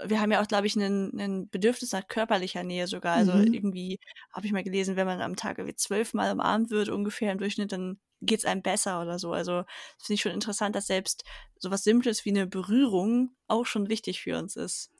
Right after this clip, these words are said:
Speaker 2: Ja, das, ähm, d-, da, ähm, habe ich auch was, äh, zugelesen. Also, wenn jemand mich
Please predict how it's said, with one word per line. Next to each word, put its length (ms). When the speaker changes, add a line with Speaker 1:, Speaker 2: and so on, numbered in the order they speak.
Speaker 2:
Ja, 440
das, 260
ähm, 480
d-, 100
da, 380
ähm, 440
habe 160
ich 140
auch 200
was, 260
äh, 100
zugelesen. 800
Also, 340
wenn 600
jemand 520
mich 360